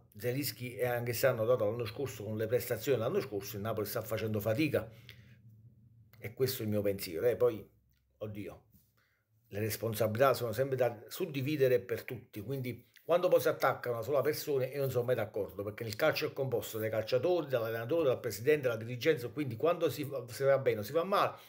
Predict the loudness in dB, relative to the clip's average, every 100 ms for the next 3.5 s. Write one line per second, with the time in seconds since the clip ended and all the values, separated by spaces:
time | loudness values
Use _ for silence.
0 | -20 0 6 6 6 0 0 0 2 2
1 | 2 2 2 0 -2 -4 -2 -4 -4 -4
2 | 2 2 2 -2 -2 -2 -6 -20 -20 -10
3 | -6 -4 -6 -8